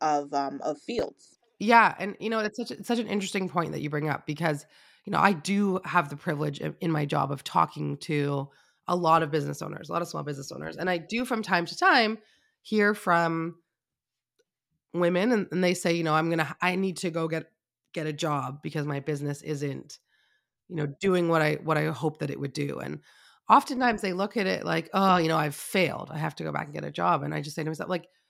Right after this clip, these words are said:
Speaker 2: "If that's where you have to be in this season, that's great. You know, like, go do that. Go do that so that you can, you know, have some money." 'Cause at the end of the day, we all have, you know, we have responsibilities and bills to be paid. And so go do that. And if that's the season you're in, in your business, and,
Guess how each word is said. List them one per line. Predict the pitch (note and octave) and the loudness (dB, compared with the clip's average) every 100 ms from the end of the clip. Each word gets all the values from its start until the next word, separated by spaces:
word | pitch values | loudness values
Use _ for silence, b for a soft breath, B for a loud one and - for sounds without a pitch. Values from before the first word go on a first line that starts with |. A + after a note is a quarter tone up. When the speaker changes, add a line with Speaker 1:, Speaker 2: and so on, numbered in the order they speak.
| - | -14
Speaker 2:
"If | - | 0
that's | A#3 C#4+ | 2 4
where | D4+ | 4
you | C#4 | 4
have | C4+ | 4
to | G#3+ | 2
be | A#3 | 0
in | G#3+ | 0
this | A3+ | -2
season, | A#3 A#3 A3 | -2 0 0
that's | B3 | 0
great. | - - G4 - _ _ E3 | -2 0 0 -2 _ _ -4
You | D3+ | 0
know, | F3 | 2
like, | G#3+ F3+ - _ _ _ | 2 0 -2 _ _ _
go | A3+ C#4 | 4 6
do | E4 - | 6 4
that. | - - _ _ _ _ | 0 -6 _ _ _ _
Go | G3+ D#4 | 4 4
do | B3+ D4+ | 4 2
that | A3+ G#3 B3+ - | 6 4 4 0
so | A3 | 0
that | G3+ F#3+ | 0 0
you | G#3+ | -4
can, | G#3+ G3 F#3+ G3 F#3+ _ _ _ _ | -2 0 2 0 -4 _ _ _ _
you | G3+ | -4
know, | F#3 G3 | 0 0
have | F#3 G3+ A#3 | 2 4 4
some | - G3+ | 2 0
money." | A#3 A#3+ | 2 0
'Cause | G3+ | -2
at | F#3 | 0
the | B3 | 2
end | F#4 | 2
of | |
the | C4 | 2
day, | D4+ E4+ D#4 C4+ | 4 6 6 4
we | A#3+ B3+ | 2 6
all | C#4 D#4 | 6 6
have, | C4 - | 0 0
you | A3+ | 0
know, | G#3+ | 2
we | B3 | 0
have | B3+ | 0
responsibilities | B3 B3 A3 A#3+ B3 A3 | 2 0 2 0 0 -2
and | G3+ | -2
bills | G3+ B3+ | -2 -2
to | - | -6
be | G3+ | -10
paid. | F#3+ C4+ C4 A#3+ A#3 _ _ _ _ - | -4 -2 0 -2 -6 _ _ _ _ -4
And | A#3 | -2
so | C4 B3+ | 0 0
go | C4+ D#4 | 2 2
do | D4 F#4 G4 | 2 4 6
that. | G#3 | 6
And | G3 G#3 | 2 -4
if | G#3 | -2
that's | G#3 A3+ | 0 -2
the | A3+ | -6
season | A#3 G#3+ G#3+ | -6 -6 -2
you're | G3 | -2
in, | G#3 | 0
in | G#3 | 0
your | F#3+ | -2
business, | F3 C#4 D4+ - | -2 -2 -2 -2
and, | G3 F#3+ | -2 -2